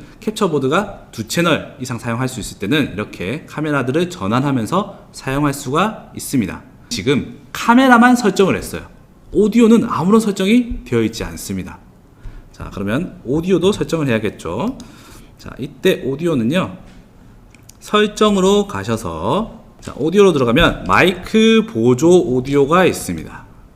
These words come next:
마이크 보조 오디오에 지금 여기에 연결되어 있는 마이크 중에 하나가 맥북 에어 마이크가 있어서 여기로 선택을 할게요. 자, 마이크 보조 오디오에 마이크 확인. 네,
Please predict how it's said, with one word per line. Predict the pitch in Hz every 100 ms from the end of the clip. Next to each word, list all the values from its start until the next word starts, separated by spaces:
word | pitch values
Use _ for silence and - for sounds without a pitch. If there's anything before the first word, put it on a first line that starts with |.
| - - - -
마이크 | 98 113 123 120
보조 | 104 95 98
오디오에 | 90 101 139 185 226 - - - - -
지금 | - 123 135 131 104 -
여기에 | 113 123
연결되어 | 107 127 131 107
있는 | 101
마이크 | 87 92 - 98
중에 | 98
하나가 | 92 87 127 95
맥북 | 110 - 156 151
에어 | 135 147 147 -
마이크가 | 92 117 - 107
있어서 | 82 87 104 147 196 -
여기로 | 95 87 143 202 190
선택을 | - 92 104 131
할게요. | 117 - - -
자, | - -
마이크 | 85 101 - 110
보조 | 95 104 95
오디오에 | 90 90 98 165 220 - - - - _ - - -
마이크 | 101 110 - 190 190 -
확인. | 170 165 110 - - - - - - - - - _ - - - - - - 95
네, | 87 76 76